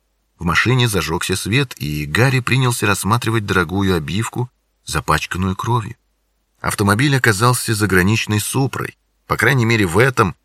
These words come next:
сомневаться не приходилось. Конечно же, не составит труда выяснить имя владельца.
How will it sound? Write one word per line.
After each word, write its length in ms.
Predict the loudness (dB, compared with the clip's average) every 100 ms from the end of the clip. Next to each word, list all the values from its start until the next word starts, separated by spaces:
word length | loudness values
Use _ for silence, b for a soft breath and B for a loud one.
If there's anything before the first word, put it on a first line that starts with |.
| _ -4
сомневаться 580 | -2 0 2 0 0
не 100 | -4
приходилось. 720 | -4 -4 -4 -4 -4 -4 -8 -14 _ _ _ _
Конечно 460 | -4 0 2 0 -4
же, 140 | -6
не 120 | -4 0
составит 540 | 0 2 0 0 0
труда 340 | 0 4 4
выяснить 540 | 6 2 0 -2 -2 -2
имя 200 | -2 -2
владельца. 640 | -2 -2 -2 -4 -6 -12